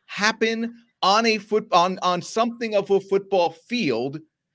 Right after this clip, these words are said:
that you can then walk away and tell your buddies about, or get video and put it on Instagram, get some TikTok content going,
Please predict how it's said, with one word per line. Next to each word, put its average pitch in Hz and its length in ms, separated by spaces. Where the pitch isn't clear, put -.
that 165 160
you 208 160
can 233 180
then 190 220
walk 180 320
away 151 420
and 131 160
tell 147 160
your 208 140
buddies 147 400
about, 139 340
or 127 220
get 156 260
video 160 520
and 120 180
put 135 160
it 170 100
on 196 140
Instagram, 165 720
get 147 240
some 208 140
TikTok 180 560
content 156 560
going, 151 480